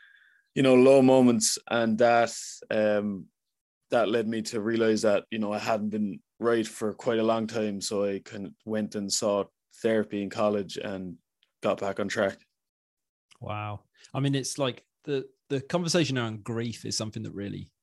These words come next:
Speaker 2: interests me, you know, because it's, it's something we're all going to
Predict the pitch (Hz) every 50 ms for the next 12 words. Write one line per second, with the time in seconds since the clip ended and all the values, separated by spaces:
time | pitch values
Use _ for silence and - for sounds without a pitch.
0 | - - 117 110 - - 104 95 - - - - 101 101 92 - _ _ _ -
1 | - 107 107 107 107 104 117 113 - 127 110 123 120 - - - - - - -
2 | - - - 135 131 - 143 135 123 131 127 123 113 120 120 123 135 135 123 127
3 | 123 120 117 110 101 - 110 107 101